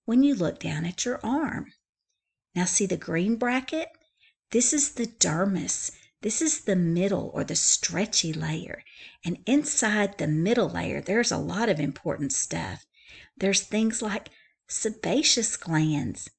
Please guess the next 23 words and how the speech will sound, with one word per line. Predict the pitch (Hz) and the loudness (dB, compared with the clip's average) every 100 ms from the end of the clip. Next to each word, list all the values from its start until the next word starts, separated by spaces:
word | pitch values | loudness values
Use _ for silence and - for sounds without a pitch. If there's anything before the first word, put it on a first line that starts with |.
| _ | _
This | - 240 | -8 -4
is | 277 262 | -2 -2
where | 185 | 0
your | 175 160 | 0 0
skin | 151 - - - 233 240 - | -2 -2 -4 -2 2 2 0
oil | 160 156 143 143 | -2 0 0 -2
is | 151 - | -4 -2
made | 151 151 - | 0 -2 -6
to | |
keep | - - 214 | -10 -6 -4
you | - | -4
healthy. | 156 - 247 - - - _ _ _ - - - _ | -4 -2 -4 -4 -10 -10 _ _ _ -20 -20 -20 _
And | 226 214 208 - - | 2 4 2 -2 -16
there's | 240 233 233 240 - | 4 6 6 4 2
the | 247 233 - | 0 0 -8
hair | - 269 381 | -2 2 2
follicle. | - 190 151 147 156 - - - _ _ | 2 0 2 -2 -6 -8 -8 -10 _ _
That's | 240 277 - | -4 0 2
where | 196 | 4
your | 190 180 | 4 2
little | 208 226 | 0 0
hairs | - 202 285 370 | 0 -2 0 0
grow | - 156 143 151 | 0 2 2 0